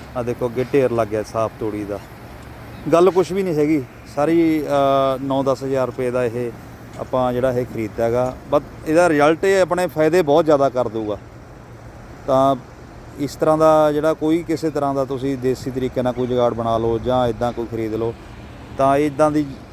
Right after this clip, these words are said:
ਜਿਹੜਾ ਹੈਗਾ ਇਹ ਆਪਾਂ ਨੂੰ ਯੂਜ਼ ਕਰਨਾ ਚਾਹੀਦਾ ਗਾ। ਕਿਉਂ ਆਪਾਂ ਨੂੰ, ਆਪਾਂ ਦਵਾਈਆਂ ਦੇ ਰਹੇ ਹਾਂ, ਉਹਦਾ ਇਲਾਜ ਵੀ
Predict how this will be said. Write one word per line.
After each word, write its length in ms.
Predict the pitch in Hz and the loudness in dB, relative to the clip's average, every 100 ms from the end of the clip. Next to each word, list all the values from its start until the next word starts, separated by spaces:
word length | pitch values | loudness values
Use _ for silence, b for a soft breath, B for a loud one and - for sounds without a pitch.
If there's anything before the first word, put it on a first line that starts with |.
| - 139 | -14 -6
ਜਿਹੜਾ 220 | 135 135 | 0 0
ਹੈਗਾ 260 | 135 139 | 2 2
ਇਹ 160 | 139 147 | 2 2
ਆਪਾਂ 200 | 127 135 | 2 0
ਨੂੰ 120 | 135 120 | -2 -2
ਯੂਜ਼ 240 | 120 113 | -4 -4
ਕਰਨਾ 320 | 117 117 120 | -4 -2 -4
ਚਾਹੀਦਾ 380 | 113 110 107 120 | -4 -8 -4 -4
ਗਾ। 80 | 123 | -4
ਕਿਉਂ 200 | 127 180 | 0 0
ਆਪਾਂ 240 | 165 185 | 4 2
ਨੂੰ, 240 | 185 190 170 | 4 0 -2
ਆਪਾਂ 300 | 165 190 190 | 0 2 4
ਦਵਾਈਆਂ 380 | 151 151 156 165 | 4 4 4 2
ਦੇ 180 | 147 143 | 4 4
ਰਹੇ 180 | 170 | 2
ਹਾਂ, 160 | 175 170 - - - - - | 0 -2 -6 -18 -20 -18 -2
ਉਹਦਾ 160 | 180 208 | 4 6
ਇਲਾਜ 460 | 175 156 165 170 180 180 | 8 6 4 2 -2 -2
ਵੀ 120 | 160 | -4